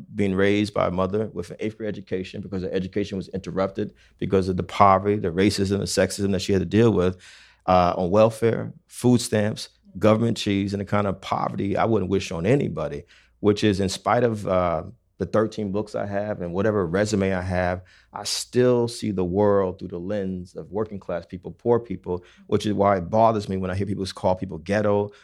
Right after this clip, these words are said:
or hood or trailer trash or poor white trash or rednecks or illegal aliens, because I cannot deal with any form of dissing of poor people,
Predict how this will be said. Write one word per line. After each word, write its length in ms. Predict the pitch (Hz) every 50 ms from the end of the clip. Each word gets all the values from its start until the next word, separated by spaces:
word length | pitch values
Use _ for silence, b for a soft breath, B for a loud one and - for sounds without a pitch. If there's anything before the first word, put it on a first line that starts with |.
| B B
or 140 | - 80 78
hood 520 | - - - 117 110 101 104 104 104 98 65
or 100 | 76 78
trailer 340 | - - - 120 110 107 104
trash 460 | - - - 101 104 104 104 98 -
or 60 | 80
poor 240 | - - - 107 101
white 180 | 101 101 101 -
trash 420 | - - 98 98 101 101 98 -
or 120 | 85 80 87
rednecks 480 | 98 107 104 101 101 98 98 95 - b b b b b b _
or 160 | 101 104 98
illegal 680 | 92 90 90 95 101 104 95 98 95 90 90 90 - _ _ _ -
aliens, 580 | 98 107 104 95 90 87 76 62 - - - _
because 200 | - 90 92 98
I 100 | 95 95
cannot 540 | 98 - 110 98 98 101 98 92 87 - - _ _ _ _ _ 104
deal 160 | 107 120 117
with 140 | 107 - -
any 160 | 107 113 117
form 300 | 113 - - 110 104 95
of 80 | 90 82
dissing 480 | - 127 120 110 - - 101 92 95
of 100 | 90 90
poor 220 | - - 139 139 139
people, 500 | - 104 98 - - - 90 92 b